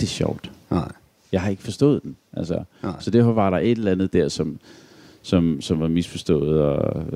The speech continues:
Speaker 1: øh, men
Speaker 2: Det er jo en meget sød bog.
Speaker 1: Ja.
Speaker 2: Den, den handler om en, om en pakistaner-dreng.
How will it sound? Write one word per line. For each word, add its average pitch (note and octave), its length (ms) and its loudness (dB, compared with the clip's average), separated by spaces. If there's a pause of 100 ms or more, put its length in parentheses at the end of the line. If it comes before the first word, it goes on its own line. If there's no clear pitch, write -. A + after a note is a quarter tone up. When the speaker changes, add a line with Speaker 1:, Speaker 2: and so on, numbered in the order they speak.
Speaker 1:
øh, - 420 -2 (600)
men F2 260 2 (500)
Speaker 2:
Det - 40 -2
er G#2 40 2
jo F#2+ 60 2
en F#2 60 -2
meget G2 180 0
sød A#2 320 2
bog. A2 300 0 (1300)
Speaker 1:
Ja. B2+ 220 2 (1200)
Speaker 2:
Den, G2+ 240 0
den F#2 160 -4
handler G#2+ 280 0
om A#2+ 140 0
en, F#2 340 -4 (160)
om G2 180 2
en F2 240 0 (140)
pakistaner-dreng. G#2 960 -2